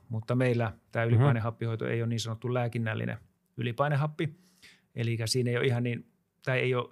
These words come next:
Speaker 1: läheskään niin kova se ylipaine. Ja sit se happi, happi ei tuu suoraan happipullosta, vaan se tulee semmoista laitteesta, mikä muuttaa se huoneilman puhtaaksi hapeksi.
Speaker 2: Mm.
Speaker 1: Lyhyesti vois sanoa, että, että siellä ylipainehappihoidossa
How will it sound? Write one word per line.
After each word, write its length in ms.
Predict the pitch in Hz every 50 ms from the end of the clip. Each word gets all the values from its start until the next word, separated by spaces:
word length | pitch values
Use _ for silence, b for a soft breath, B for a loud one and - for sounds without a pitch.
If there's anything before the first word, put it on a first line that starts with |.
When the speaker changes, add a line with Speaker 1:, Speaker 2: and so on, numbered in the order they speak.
| -
Speaker 1:
läheskään 400 | - 135 123 120 - - 123 120
niin 100 | 123 120
kova 240 | 113 - 127 123 120
se 80 | 110 117
ylipaine. 640 | - 131 117 117 113 113 - 110 107 - - 113 - _ _ _ _ _ _ _ _ _ _ _ - _ _
Ja 220 | - 120 117 - - _ _ -
sit 180 | - - 110 -
se 60 | 120
happi, 460 | - 117 110 - - - 117 117 - _ _ _ _ _ _ _ _ _ -
happi 360 | - 127 135 135 - - 120
ei 80 | 117
tuu 140 | 107 120 113
suoraan 360 | - - 123 113 113 113 107
happipullosta, 880 | 92 113 117 - - - 113 - 123 117 107 107 113 110 - - - 107 - _ _ _ _ -
vaan 160 | - 104 104
se 80 | 104 104
tulee 380 | - 107 107 107 107 107 110 - _ _ _ _ _ _ _ _ _
semmoista 360 | - 120 117 113 - 117 113
laitteesta, 560 | 113 107 107 104 - - 123 113 107 - 117
mikä 200 | 113 120 117 110
muuttaa 420 | 113 139 147 143 - - - 120 113
se 100 | 113 113
huoneilman 640 | 110 120 113 110 107 104 107 107 107 104 104 107 - _ -
puhtaaksi 440 | 123 113 - - 113 107 107 -
hapeksi. 360 | 113 113 - - 104 - - - _ _ _ B B B B
Speaker 2:
Mm. 60 | 120 107 107
Speaker 1:
Lyhyesti 480 | 147 170 185 180 147 123 - 143 127
vois 180 | 127 127 117 -
sanoa, 240 | 131 127 123 117 113
että, 260 | 113 - - 117 - - _ _ _ _ -
että 160 | 123 117 -
siellä 180 | - 123 117 120
ylipainehappihoidossa 1120 | - 139 131 127 120 123 117 117 107 120 113 - 120 107 110 107 101 110 - - 113 110